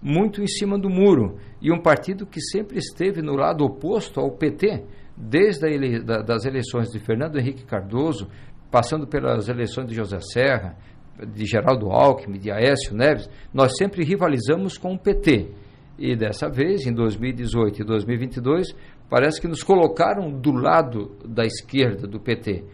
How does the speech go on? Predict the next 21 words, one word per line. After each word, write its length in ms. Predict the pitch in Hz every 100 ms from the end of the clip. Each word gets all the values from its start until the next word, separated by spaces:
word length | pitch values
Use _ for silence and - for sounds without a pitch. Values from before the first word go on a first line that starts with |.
| -
Mas 140 | -
nós 160 | 165 156
nunca 220 | 226 -
fomos 400 | - 160 143 120
de 100 | 113
lá, 220 | 104 87 -
eu 120 | 117
nunca 340 | 143 233 269
fui 300 | - - 147
de 120 | 113
lá, 240 | 101 95 - - - -
sabe? 240 | - -
Então, 320 | 98 135 165 - - - -
é, 240 | 110 110
o 100 | 147
partido 400 | 117 147 202 208
precisa 500 | 196 185 - 196 202
se 240 | 196 196 139
reposicionar 920 | 202 202 202 165 - 139 143 165 - - -
nesse 300 | - 156 160
processo. 500 | - 165 117 95 -